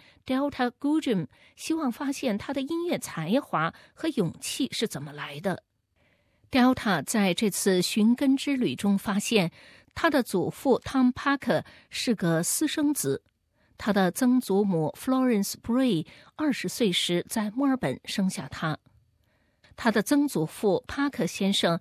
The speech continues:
来自苏格兰的贵族家庭，在墨尔本是一位有身份的富商。他当时已经有了妻子，而他的妻子 Margaret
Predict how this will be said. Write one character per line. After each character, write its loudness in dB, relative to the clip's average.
来 2
自 2
苏 -2
格 -4
兰 0
的 2
贵 -2
族 -6
家 0
庭， -4
在 0
墨 2
尔 2
本 0
是 0
一 0
位 2
有 2
身 -2
份 -2
的 -2
富 -2
商。 0
他 2
当 2
时 0
已 2
经 -2
有 0
了 -6
妻 0
子， -4
而 4
他 -2
的 -2
妻 -2
子 -2
Margaret 0